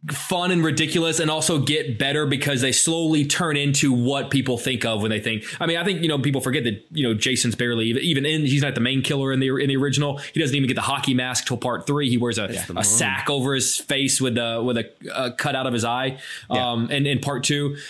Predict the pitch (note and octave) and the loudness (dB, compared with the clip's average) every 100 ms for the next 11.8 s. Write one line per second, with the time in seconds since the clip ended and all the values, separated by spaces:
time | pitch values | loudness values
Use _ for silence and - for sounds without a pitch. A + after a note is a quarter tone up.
0 | - - F3 D#3 E3 D3 F3 F3 F#3+ F#3 | -4 -2 0 0 0 0 0 -2 0 0
1 | - F3 E3+ C#3 C#3+ C#3 D3 C#3 - D#3 | 2 2 2 2 2 2 2 2 2 2
2 | D3+ C3+ A#2 A#2+ B2 C#3 D3 D3 C#3 C#3 | 2 2 2 0 0 -2 0 0 2 2
3 | D3 C#3+ C#3+ D3+ D#3 - - - - F3+ | 2 2 2 0 -2 -6 -10 -6 -2 0
4 | G#3+ G#3 F#3+ G3+ F3 F3+ F3 E3 D#3+ D#3+ | 2 2 2 0 0 0 0 0 0 0
5 | G#3+ F3 C#3+ C#3 E3 D3+ C#3+ C#3+ D#3+ F3 | -2 -2 -2 0 0 0 0 2 2 2
6 | E3 D3+ C3 B2+ E3 D#3 C3+ E3 C#3+ C#3+ | 0 0 0 0 0 0 0 0 0 2
7 | C#3 C3+ C3+ D3 C#3+ C#3 - C3+ B2+ A#2+ | 0 -2 -2 0 0 0 -2 -4 -2 -2
8 | A2+ C3 C3+ C3 - D3+ D3 D3+ D3+ C#3 | -2 0 0 -2 -2 -2 0 0 0 0
9 | C#3+ C3 B2 A#2+ C#3+ C#3 C3+ C3 B2 A2+ | 2 0 0 2 0 0 -2 0 0 0
10 | B2+ B2 C3 B2 A#2+ A#2+ A#2+ A#2 - B2+ | 0 2 2 2 2 0 -2 -2 0 0
11 | B2 A2+ A2+ A2 A2 G#2+ B2 F2 | 0 -2 -2 -2 0 0 0 -2